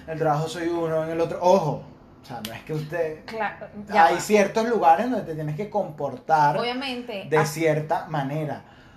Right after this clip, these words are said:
Speaker 1: Pero ¿hasta qué punto, hasta qué punto me vendo? ¿Hasta qué pu-, hasta qué punto prostituyo mi re-, mi personalidad real?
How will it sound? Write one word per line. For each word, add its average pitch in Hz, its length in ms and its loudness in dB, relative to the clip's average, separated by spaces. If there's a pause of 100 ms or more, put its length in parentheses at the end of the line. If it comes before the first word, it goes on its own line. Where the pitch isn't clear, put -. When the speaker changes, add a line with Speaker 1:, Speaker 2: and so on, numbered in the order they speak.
(100)
Speaker 1:
Pero 147 140 0
¿hasta 139 180 -2
qué 139 120 -6
punto, 180 520 -2
hasta 147 280 0
qué 151 100 -2
punto 214 360 0
me 196 160 4
vendo? 151 340 0
¿Hasta 151 180 -2
qué 180 120 -2
pu-, 208 240 0
hasta 180 220 0
qué 190 80 -2
punto 233 320 -2
prostituyo 214 720 0
mi 233 160 0
re-, 175 140 -2
mi 175 160 -6
personalidad 151 760 0
real? 170 640 0